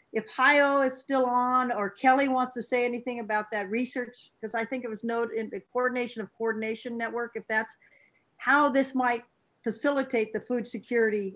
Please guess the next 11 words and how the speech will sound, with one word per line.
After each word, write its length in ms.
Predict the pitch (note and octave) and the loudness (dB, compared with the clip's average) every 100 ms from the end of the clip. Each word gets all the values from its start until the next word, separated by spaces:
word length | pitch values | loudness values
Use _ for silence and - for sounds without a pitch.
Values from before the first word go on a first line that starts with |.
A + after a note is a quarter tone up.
| - | -2
aspects 480 | F3+ - G3 G3 G#3 | -2 -2 -8 -8 -10
and 160 | G3 - | -12 -6
coastal 560 | A3 A3 A3+ G#3 F#3+ - _ _ F3 | -2 -2 -2 -4 -6 -10 _ _ -6
observations 720 | F3+ F#3 F#3 F#3 F#3 F3+ E3 | -6 -4 -2 -2 -4 -12 -14
and 100 | D#3 | -12
community. 420 | F#3+ F#3 F3 D3+ - _ _ _ _ _ _ _ C6+ C6+ C6+ C6+ C6+ C6+ C6+ C6+ C6+ _ _ _ _ - | -10 -8 -10 -12 -18 _ _ _ _ _ _ _ _ _ _ _ _ _ _ _ _ _ _ _ _ -20
If 140 | E3+ | -16
there's 160 | F3+ E3 | -14 -10
no 160 | G3 G3 | -6 -2
word, 260 | G3+ F#3+ | 0 0
I'm 220 | F#3 F3+ | -2 -4